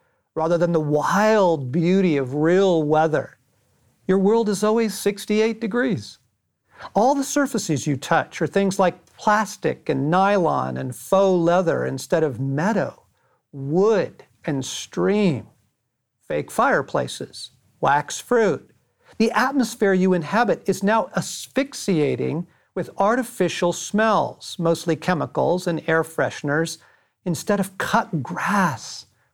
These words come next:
wood smoke, salt air. Is anyone weeping yet?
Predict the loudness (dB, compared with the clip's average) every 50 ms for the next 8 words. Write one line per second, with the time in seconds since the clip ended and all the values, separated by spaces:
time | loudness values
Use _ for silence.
0 | _ _ -12 -6 -2 0 2 4 4 2 2 0 -2 -6 -6 -2 0 2 4 4
1 | 2 0 -2 -6 -10 -12 -6 -2 0 2 4 4 4 2 0 -6 -4 -2 0 2
2 | 2 2 2 2 2 2 0 0 -4 -8 _ _ _ _ _ _ _ _ _ _
3 | _ _ _ _ _ _ _ _ _ _ _ -14 -12 -8 -4 -2 -2 0 0 2
4 | 2 2 0 0 -2 -2 0 0 0 0 0 0 -2 0 2 2 2 2 2 0
5 | 0 -4 -6 -10 -20 -20